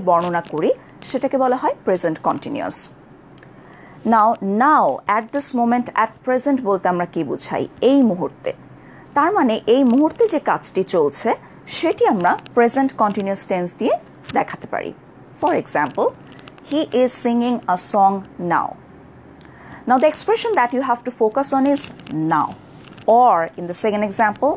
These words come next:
at this moment, right now, এই মুহূর্তে যে কাজটি চলছে। in this type of time expressions, what have we done? We have used the subject at the beginning, as in he,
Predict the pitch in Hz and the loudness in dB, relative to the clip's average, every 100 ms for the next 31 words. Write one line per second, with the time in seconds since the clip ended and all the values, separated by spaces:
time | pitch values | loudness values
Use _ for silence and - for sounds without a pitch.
0 | - - - 269 240 180 185 - 151 120 | -4 -18 -4 0 0 -2 -12 -10 -8 -8
1 | - - - - 190 175 - - _ 262 | -12 -16 -20 -4 -2 -2 -6 -10 _ 2
2 | 285 269 262 - 277 214 - - - 151 | 4 4 2 -2 -4 -4 -6 -8 -10 -8
3 | - - - - - - - - - - | -8 -6 -6 -8 -12 -20 -20 -20 -20 -8
4 | 214 202 185 285 - 247 220 214 - 180 | -2 -2 0 0 2 2 2 0 -2 -2
5 | 156 156 - 180 - 262 - 254 262 254 | 0 -4 -4 -4 -2 -4 -2 0 0 -2
6 | 226 180 139 135 - 95 - - - - | -4 -2 -2 -6 -6 -8 -10 -20 -20 -20
7 | - - - 180 208 185 175 185 185 180 | -20 -20 -6 -2 2 2 2 0 0 -2
8 | - 165 - 175 156 - 277 - 247 214 | -4 -4 0 0 0 -4 -4 0 -2 0
9 | 226 214 202 254 320 659 - - - - | 0 0 2 2 2 -2 -12 -20 -20 -20
10 | - - - - - - - 175 180 185 | -20 -20 -20 -20 -20 -8 0 2 2 0
11 | 185 247 247 247 247 | -2 0 2 2 0